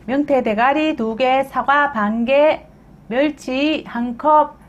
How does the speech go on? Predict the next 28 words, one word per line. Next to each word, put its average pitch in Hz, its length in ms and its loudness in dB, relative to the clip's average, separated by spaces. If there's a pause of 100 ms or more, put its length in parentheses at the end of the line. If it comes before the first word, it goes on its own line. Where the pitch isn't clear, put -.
(160)
소주나 254 540 0
정종 254 520 0
반 226 320 -2
컵, 294 420 2
그리고 226 380 -4
고추씨 247 720 -6
반 220 300 -2
컵, 269 540 2 (440)
어, 185 360 -4 (200)
대추알 277 880 0
다섯 247 460 -4
개, 302 340 4 (120)
그리고 185 300 -2
양파 247 360 0
껍데기 240 500 0
한 180 280 -4
컵, 269 420 0 (680)
표고버섯 285 800 0
한 190 320 -10
컵, 190 600 0
그리고 165 340 -6
무 202 400 0
사분의 247 480 0
일 233 180 -6
토막, 254 720 0
배 190 240 0
한 294 340 0
개, 247 440 2